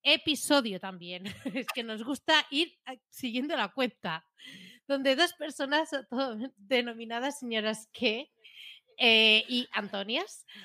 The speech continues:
les gusta hablar sobre marketing digital y otros temas bastante random. Para random tenemos a Carlota Galván, <laughs> que tiene su propia agencia con su nombre y apellido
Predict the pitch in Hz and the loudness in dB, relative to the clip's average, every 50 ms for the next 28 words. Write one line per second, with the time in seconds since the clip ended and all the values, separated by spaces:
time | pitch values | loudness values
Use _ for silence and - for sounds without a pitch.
0 | - - _ - 294 320 302 294 320 285 - 330 294 269 262 262 262 254 - - | -20 -20 _ -4 -2 -2 -2 -4 -8 -4 -2 -2 -2 0 0 0 0 -2 -4 -6
1 | 240 226 226 220 214 208 196 - - 196 254 220 214 214 190 285 285 - - 254 | -4 -4 -4 -2 -2 -4 -6 -6 -8 -8 -6 -6 -6 -4 -4 -6 -6 -4 -6 -6
2 | 190 _ - 226 214 233 302 370 403 - _ _ - - - _ - _ _ _ | -6 _ 2 4 4 6 4 2 -2 -6 _ _ -20 -20 -20 _ -20 _ _ _
3 | _ 302 302 330 349 359 - - 302 269 269 277 277 285 220 - _ 254 220 220 | _ -2 0 0 0 -2 -4 -4 -4 -6 -4 -4 -6 -8 -8 -8 _ -10 -8 -6
4 | 240 262 247 - - - _ _ - 226 196 - 233 214 202 - 254 233 214 220 | -6 -6 -6 -6 -12 -16 _ _ -8 -8 -6 -6 -10 -12 -8 -6 -6 -6 -6 -6
5 | 196 180 170 170 165 160 151 165 156 151 151 160 151 _ _ _ _ _ _ _ | -8 -8 -8 -8 -8 -8 -8 -10 -12 -12 -14 -16 -18 _ _ _ _ _ _ _
6 | _ _ _ _ - 381 392 370 349 330 294 277 269 262 262 240 302 320 330 - | _ _ _ _ 2 4 4 4 4 2 0 -2 -2 -2 -2 -4 -6 -6 -6 -10
7 | _ 285 247 240 226 226 233 247 262 269 262 - - _ - 233 226 226 226 226 | _ -10 -8 -6 -8 -6 -6 -8 -8 -8 -10 -14 -20 _ -2 0 2 2 2 2
8 | 226 - 226 214 190 214 202 202 - - 226 220 214 208 202 196 190 185 - _ | 0 -4 -14 -14 -10 -10 -10 -8 -4 -2 0 2 2 2 2 2 0 -2 -4 _
9 | _ 233 220 202 180 165 190 196 214 269 349 - _ - 339 254 - 359 339 - | _ 0 0 2 0 0 2 2 2 2 -2 -6 _ 0 0 2 2 0 0 2
10 | - 349 240 - - - 277 220 - - - 269 247 254 262 262 - - - 311 | 0 -2 -2 -2 -12 -20 -20 -20 -18 -8 -8 -6 -4 -2 -4 -4 -4 -8 -14 -14
11 | 320 427 - - - 302 311 - - 294 262 226 208 277 262 285 - - - 226 | -14 -16 -16 -4 0 0 0 2 2 0 0 2 4 4 4 4 4 2 0 -4
12 | 226 185 - 262 226 - - 277 254 226 - - - - 262 240 202 - 240 202 | -4 -4 -4 -6 -6 -4 -4 -6 -6 -6 -10 -14 -14 -10 -10 -10 -10 -10 -10 -4
13 | 214 214 214 - - 302 320 294 - - 202 185 175 170 196 196 190 247 302 320 | -4 -4 -4 -2 0 2 2 2 2 0 -6 -8 -6 -4 -6 -4 -2 -2 -4 -4